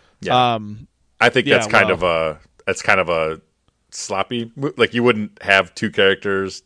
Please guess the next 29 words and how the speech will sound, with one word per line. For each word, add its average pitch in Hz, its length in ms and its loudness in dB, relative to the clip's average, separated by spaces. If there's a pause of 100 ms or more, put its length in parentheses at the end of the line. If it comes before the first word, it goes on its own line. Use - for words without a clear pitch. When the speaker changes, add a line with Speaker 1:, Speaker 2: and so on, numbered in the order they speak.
Speaker 1:
different 117 260 -4
characters 101 400 -2
say 104 160 -4
the, 101 140 -10 (160)
say - 200 -4
the 107 80 -4
line. 110 280 -6 (380)
So - 100 -14
Speaker 2:
Well, 110 100 -2
Speaker 1:
what 107 80 2
are - 40 2
Speaker 2:
and 95 80 -2
I 98 60 2
Speaker 1:
the 95 60 2
Speaker 2:
definitely 95 240 4 (120)
Speaker 1:
odds 131 80 -2
Speaker 2:
didn't, 120 160 -20 (440)
Speaker 1:
that 98 120 -2
Speaker 2:
I - 40 0
Speaker 1:
they - 80 2
Speaker 2:
didn't 180 120 0
Speaker 1:
both - 40 2
Speaker 2:
know 151 120 0
Speaker 1:
speak 139 140 -2
Speaker 2:
it 135 40 -4
Speaker 1:
that 135 100 -4
Speaker 2:
was, 135 80 -12
Speaker 1:
way? 135 60 -4
Speaker 2:
uh, 123 460 -2